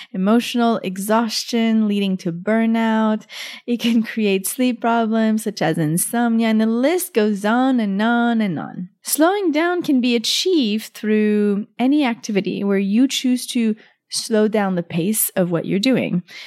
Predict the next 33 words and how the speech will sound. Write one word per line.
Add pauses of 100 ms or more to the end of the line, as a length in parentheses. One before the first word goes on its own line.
(180)
Something
like
walking,
practicing
yoga,
or
slow
breathing
are
common
examples
where
it's
easy (320)
to
slow (240)
down
the
pace. (840)
On
the
other
hand, (140)
mindfulness
is
a
mental
state
that
is
achieved
by
focusing